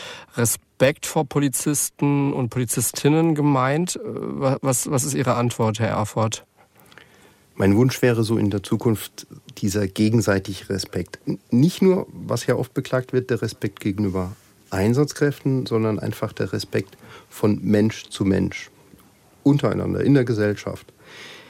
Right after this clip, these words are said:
Speaker 2: Ich denke, das wird vieles, vieles erleichtern, wenn wir uns da einfach mehr Respekt und Verständnis entgegenbringen.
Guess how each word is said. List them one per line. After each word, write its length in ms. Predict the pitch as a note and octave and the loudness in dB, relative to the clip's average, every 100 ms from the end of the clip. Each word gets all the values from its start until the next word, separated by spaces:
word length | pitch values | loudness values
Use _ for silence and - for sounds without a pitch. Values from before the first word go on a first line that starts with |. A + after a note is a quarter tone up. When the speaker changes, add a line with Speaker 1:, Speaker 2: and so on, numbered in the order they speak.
| - - | -20 -10
Speaker 2:
Ich 180 | A2+ | -4
denke, 260 | - C3+ C#3+ | 2 4 4
das 220 | B2+ B2 | 2 2
wird 260 | B2+ B2+ - - | 0 0 -4 -20
vieles, 520 | - - D3+ F3+ F#3+ | -18 -2 2 4 2
vieles 360 | - D#3+ D#3 C#3 | 0 0 0 0
erleichtern, 800 | A2 A2 B2 C3+ - C#3+ C#3 - | 0 0 0 -2 -2 0 0 -4
wenn 380 | - A2 A2+ A#2+ | -6 -6 -2 0
wir 80 | A2+ | 0
uns 200 | G#2+ G#2+ | -2 -2
da 100 | A#2 | -4
einfach 300 | A2+ G#2+ A2 | -2 -4 -4
mehr 200 | G2+ A2 | -2 0
Respekt 480 | G#2 G2 - - - | 0 -4 -4 -4 -4
und 120 | - G#2 | -6 -6
Verständnis 560 | - - A2+ - C#3 | -8 -4 -2 -2 -2
entgegenbringen. 760 | C3+ B2 B2 A#2+ B2 A#2+ B2 | -4 -4 -4 -2 -2 0 0